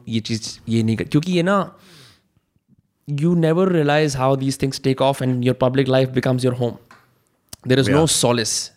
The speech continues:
Speaker 2: गलती से एड्रेस लीक हो गया एक बार।
Speaker 1: हाँ। Yeah, still suffering from it?
Speaker 2: मेरे कॉलोनी के बच्चों ने पहचान लिया मुझे।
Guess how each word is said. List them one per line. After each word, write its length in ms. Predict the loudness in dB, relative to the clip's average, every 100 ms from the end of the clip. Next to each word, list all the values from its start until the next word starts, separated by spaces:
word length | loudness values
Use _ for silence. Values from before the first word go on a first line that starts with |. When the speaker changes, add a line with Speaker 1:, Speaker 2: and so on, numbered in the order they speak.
| -4
Speaker 2:
गलती 260 | 0 0
से 100 | 2
एड्रेस 240 | 2 0 0
लीक 120 | 0
हो 80 | 2
गया 100 | 0
एक 60 |
बार। 200 | 0 -4 -6 _ _ _
Speaker 1:
हाँ। 500 | -2 0 -2 -12 -20 _ _ _ _ _ -2
Yeah, 280 | 0 0
still 200 | 0 2
suffering 280 | 2 2 2
from 160 | 2 0
it? 40 | -2 -18 _ _ _ _ _
Speaker 2:
मेरे 320 | -2 0 0
कॉलोनी 340 | 0 0 0 0
के 60 |
बच्चों 220 | 0 0 0
ने 80 |
पहचान 220 | 0 0 0
लिया 100 | 0
मुझे। 200 | 0